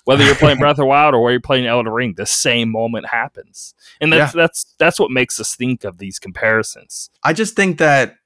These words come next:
Speaker 2: <sighs> the last thing I'll say about this is, if someone does compare it to Breath of the Wild, because their experience with these two games was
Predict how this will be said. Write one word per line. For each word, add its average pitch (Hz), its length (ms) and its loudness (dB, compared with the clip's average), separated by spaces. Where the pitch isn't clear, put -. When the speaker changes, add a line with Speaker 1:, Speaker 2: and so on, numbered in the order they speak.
Speaker 2:
<sighs> - 400 -12
the 131 160 0
last 156 220 2
thing 165 120 -4
I'll 127 100 0
say 117 180 2
about 104 240 0
this 98 180 -8
is, 82 440 -8
if 135 120 -4
someone 208 320 2
does 113 540 2
compare 104 380 0
it 90 80 -6
to 92 60 -4
Breath 92 200 -2
of - 40 -10
the 98 60 -4
Wild, 85 220 0
because 90 380 -2
their 110 220 2
experience 107 520 0
with 95 80 -8
these 95 160 -6
two 104 140 -2
games 90 480 -4
was 92 360 -8